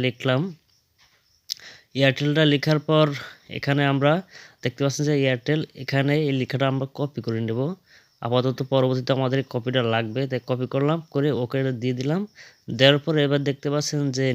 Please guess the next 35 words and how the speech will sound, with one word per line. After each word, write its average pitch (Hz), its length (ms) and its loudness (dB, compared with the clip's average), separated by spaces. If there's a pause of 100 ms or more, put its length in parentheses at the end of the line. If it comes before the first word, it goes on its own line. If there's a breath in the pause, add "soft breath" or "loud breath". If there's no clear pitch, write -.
নিচে 135 240 2
দুই 131 260 0
নম্বর 131 220 0 (100)
লেখা 123 280 -2
আছে 127 180 -4 (200)
এপিএন, 127 640 -4 (640 loud breath)
এখানে 151 300 2
আপনি 147 140 -2 (120)
ক্লিক 127 200 0 (100)
করবেন। 113 280 -2 (320)
এখানে 139 240 -2 (100)
ক্লিক 143 280 -2
করে 160 200 4 (640 loud breath)
যে 135 140 2
আমরা 143 120 2 (100)
কপি 143 240 -2
করেছিলাম 156 300 2 (100)
এটা 139 120 -2 (100)
পেস্ট 156 240 2 (100)
করে 127 220 2
দিবেন। 110 180 -6 (320)
দেওয়ার 131 220 0
পরে 143 220 -2
আবার 135 200 0
ওকে 127 280 -4
দিয়ে 135 180 -2
দিবেন। 165 220 2 (2000 loud breath)
ওকে 175 300 0
দেওয়ার 180 220 6
পর 151 260 2 (400)
এরকম 147 340 0
দেখবেন 143 340 2
যে 156 60 4
আমাদের 147 340 4
দুটো 139 260 2